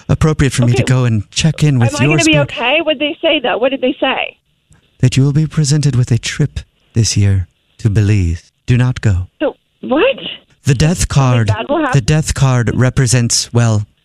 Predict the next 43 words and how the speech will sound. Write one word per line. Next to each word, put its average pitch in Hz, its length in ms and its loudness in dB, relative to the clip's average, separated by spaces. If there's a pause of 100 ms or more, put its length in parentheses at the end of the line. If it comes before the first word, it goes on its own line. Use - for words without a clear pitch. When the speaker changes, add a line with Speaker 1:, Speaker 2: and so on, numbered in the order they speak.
(180)
Speaker 1:
death. 107 420 0 (100)
Speaker 2:
What? 269 120 -6 (280)
Speaker 1:
And 131 240 2
the 113 100 0
death 147 360 -2
that 131 120 0
I 113 120 2
saw 135 480 0
on 120 100 2
the 110 80 0
card 139 340 0
was 104 420 -2
you, 143 540 0
but 147 160 0 (120)
only 160 440 2
if - 140 -2
you 131 80 2
got 127 220 -2 (240)
intertangled 143 640 0 (300)
with 135 260 -2 (240)
the 143 80 2
color 135 280 2
green 127 720 0 (680)
Speaker 2:
Um, 240 80 -2
Speaker 1:
on 233 380 -4
the - 40 -
Speaker 2:
well, 240 120 0
I - 20 4
mean, 127 60 2
it 135 60 0
is - 140 -6
my 175 60 2
Speaker 1:
forty-second 160 560 2
Speaker 2:
favorite 147 100 0
Speaker 1:
parallel. 123 520 2
Speaker 2:
color. 320 340 -2 (600)
Yes. 233 500 -2 (300)
Speaker 1:
Which 175 360 0
Speaker 2:
Wait 254 80 -2
a 170 100 -2
minute. 160 80 2
Speaker 1:
means 196 480 0 (120)
that 147 580 -2